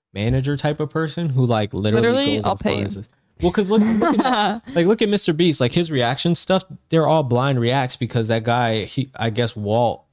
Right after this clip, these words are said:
Speaker 1: picks out the videos for him
Speaker 2: Literally,
Speaker 1: and lays it out, you
Speaker 2: that'd
Speaker 1: know?
Speaker 2: be awesome. If you're interested, please let us know. If you're, oh my God, if you're literally, like, scrolling through, no, can you do reactions on,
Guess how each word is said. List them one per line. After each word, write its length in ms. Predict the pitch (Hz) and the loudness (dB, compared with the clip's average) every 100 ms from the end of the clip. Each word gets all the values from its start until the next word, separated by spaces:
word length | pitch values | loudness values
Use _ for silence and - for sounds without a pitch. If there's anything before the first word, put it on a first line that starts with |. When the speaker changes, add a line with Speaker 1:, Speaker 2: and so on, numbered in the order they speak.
| _ - | _ -8
Speaker 1:
picks 200 | 127 - | -6 -4
out 160 | 113 | -6
the 60 | - | -8
videos 420 | 104 139 143 117 | -6 -4 -4 -6
for 300 | - 117 117 | -8 -8 -6
him 240 | 110 107 110 - - | -6 -8 -10 -14 -2
Speaker 2:
Literally, 240 | 226 381 466 480 - | 0 0 -2 -4 -2
Speaker 1:
and 80 | |
lays 200 | 117 113 | 0 0
it 80 | 110 | 2
out, 280 | 113 127 - | 0 0 -2
you 60 | 220 | -2
Speaker 2:
that'd 240 | 202 240 | 0 0
Speaker 1:
know? 80 | 403 | 2
Speaker 2:
be 60 | 440 | 2
awesome. 580 | 202 185 - 143 117 - | 2 0 -2 -2 -4 -2
If 220 | - 233 | -2 0
you're 200 | 294 440 | 2 2
interested, 600 | 220 220 220 202 247 226 - | 2 2 2 2 0 -2 0
please 320 | 302 349 262 | 0 2 2
let 100 | 208 | 2
us 160 | 208 - | 0 2
know. 260 | 185 185 | 2 2
If 200 | 151 214 | 2 2
you're, 260 | 269 311 302 - | 2 2 0 0
oh 120 | - | 0
my 120 | 254 269 | 0 2
God, 200 | 233 196 | 0 0
if 180 | 226 | 0
you're 160 | 302 330 | 2 2
literally, 500 | 277 240 247 285 311 | 2 2 2 2 2
like, 200 | 285 247 | 0 -2
scrolling 680 | - - 240 226 233 247 233 - | -4 0 2 4 4 2 0 2
through, 460 | 233 214 202 196 - - - - - - | 2 4 4 2 -2 -18 -20 -20 -14 -2
no, 340 | 254 262 262 | 2 2 0
can 120 | - 302 | 0 -2
you 160 | 381 | -2
do 180 | 392 359 | -2 -4
reactions 680 | 320 220 220 - 269 269 247 - | -2 -2 -4 -6 -8 -8 -8 -6
on, 360 | 214 208 208 | -4 -4 -8